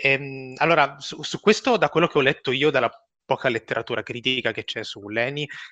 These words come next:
eh, c'è un leggerissimo dibattito storico, nel senso che, eh, è, Leni è sempre coaccreditato come regista, però non si capisce fino a che punto. Cioè, sicuramente le scenografie sono sue, il regista ufficiale è Leopold Jesner,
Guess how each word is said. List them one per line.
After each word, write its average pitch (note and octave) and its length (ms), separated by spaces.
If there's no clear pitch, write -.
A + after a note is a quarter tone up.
eh, A2+ 220
c'è E3 120
un E3+ 160
leggerissimo D3 640
dibattito B2+ 460
storico, A#2 480
nel A#2 180
senso B2+ 360
che, B2 240
eh, A2+ 260
è, D3 200
Leni D#3+ 300
è D3+ 200
sempre - 480
coaccreditato C3 840
come B2 220
regista, B2+ 440
però C#3+ 180
non D3 140
si - 160
capisce C3 640
fino C3 200
a C3 60
che - 180
punto. A2+ 360
Cioè, B2 160
sicuramente D#3 800
le C3+ 80
scenografie B2+ 560
sono A#2+ 220
sue, A#2 440
il C3+ 180
regista C3+ 320
ufficiale A#2+ 720
è B2 220
Leopold C#3 380
Jesner, C3+ 560